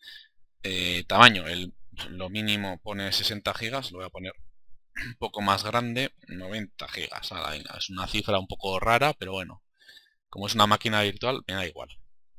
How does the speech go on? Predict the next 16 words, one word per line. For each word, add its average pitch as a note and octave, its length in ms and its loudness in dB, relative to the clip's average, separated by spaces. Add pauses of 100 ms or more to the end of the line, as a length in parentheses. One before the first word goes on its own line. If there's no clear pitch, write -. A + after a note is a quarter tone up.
(500)
Siguiente C3+ 840 -2 (440)
y D3 240 -2 (100)
siguiente. - 640 -4 (880)
Finish. - 560 -2 (440)
Vale, G2+ 280 12
pues G2+ 380 4
ya B2 100 10
tengo C3 260 6
lo A2 140 0
que A#2 160 6
es - 320 4
la F#2 160 -4
plantilla, A2 540 6
vamos G#2+ 260 -2
a G#2 60 0
decir, B2 400 -2